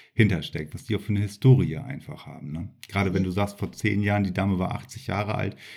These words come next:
Speaker 1: die kommt ja auch noch, muss man ja auch mal so sagen, auch noch aus einer anderen Zeit, ne? Ähm,
Speaker 2: Mhm.
Speaker 1: wo jetzt nicht alles mit Mobiltelefonen und Fernsehern zugekleistert war. Die hat ja auch noch,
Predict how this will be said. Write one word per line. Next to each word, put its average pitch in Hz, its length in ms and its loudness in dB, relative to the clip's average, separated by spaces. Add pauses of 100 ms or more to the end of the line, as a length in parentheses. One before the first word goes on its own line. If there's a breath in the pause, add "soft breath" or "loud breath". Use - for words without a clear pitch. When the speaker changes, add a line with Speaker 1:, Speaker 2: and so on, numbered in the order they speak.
(120)
Speaker 1:
die 95 60 -6
kommt 110 260 4
ja 113 80 -4
auch - 140 -8
noch, 92 220 -4 (520 loud breath)
muss 101 220 2
man 92 140 6
ja 90 120 4
auch 87 80 0
mal 90 120 0
so 87 80 -4
sagen, 92 320 0
auch 76 140 -4
noch 90 140 0
aus 90 160 -4
einer 90 120 -2
anderen 87 380 2
Zeit, 90 420 -2 (120)
ne? 85 240 -6 (300)
Ähm, 85 200 -4
Speaker 2:
Mhm. - 180 -2 (240)
Speaker 1:
wo 85 360 -2
jetzt - 420 -8 (320)
nicht 98 260 -2
alles 90 240 -2
mit 92 200 -2
Mobiltelefonen 92 1040 0
und 87 160 -2
Fernsehern 90 460 0
zugekleistert 90 720 -4
war. 92 160 0
Die 92 120 0
hat 92 140 -2
ja 95 80 -6
auch 85 180 -4
noch, 90 220 -4